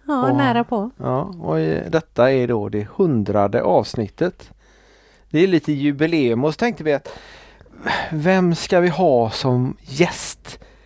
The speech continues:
Speaker 2: det hundrade avsnittet? Alla andra kommer ju bli jätteledsna om de inte får vara hundra avsnitt.
Speaker 1: <laughs> Precis.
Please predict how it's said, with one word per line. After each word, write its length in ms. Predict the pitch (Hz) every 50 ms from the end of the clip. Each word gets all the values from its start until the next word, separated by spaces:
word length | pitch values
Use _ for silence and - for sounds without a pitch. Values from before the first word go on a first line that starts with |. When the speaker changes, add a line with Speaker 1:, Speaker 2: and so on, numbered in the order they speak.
| - _ _ _
Speaker 2:
det 80 | 147 135 -
hundrade 560 | - 185 175 151 131 120 117 117 117 117 135
avsnittet? 720 | 135 127 113 - - - 120 117 113 - - 123 113 - -
Alla 220 | - 208 185 175
andra 240 | 196 208 196 185 165
kommer 260 | - - 170 156 160
ju 60 | 160 160
bli 120 | 170 160
jätteledsna 880 | 139 139 143 180 - - _ - - 113 113 110 104 - - - 139 160
om 80 | 202
de 180 | 208 208 190 180
inte 160 | 175 - -
får 100 | - 156
vara 320 | 143 139 123 160 202 233
hundra 380 | 262 269 269 220 131 120 - 110
avsnitt. 400 | 110 113 113 254 226 - - - 240 - - -
Speaker 1:
<laughs> 260 | 185 - 220 185 - -
Precis. 560 | 180 165 151 - 180 180 175 165 - -